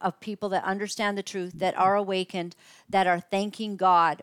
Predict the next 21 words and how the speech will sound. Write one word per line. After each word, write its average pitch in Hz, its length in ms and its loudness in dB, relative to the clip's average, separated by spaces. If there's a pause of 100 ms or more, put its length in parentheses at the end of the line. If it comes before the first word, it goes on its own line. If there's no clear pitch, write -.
for 190 220 -6
what 185 240 -2
you 196 100 -10
continue 208 500 -8
to 196 120 -6
do 175 260 -6
and 175 160 -10
what 170 140 -4
you 175 100 -10
continue 180 460 -8
to 165 100 -8
say. 180 360 2 (420)
Um, 190 400 4
my 208 260 4
concern 240 460 -2
has 196 220 -2
especially 202 500 -2
been 185 320 -2
with 180 160 -10
the 185 100 -6
rollout 190 480 2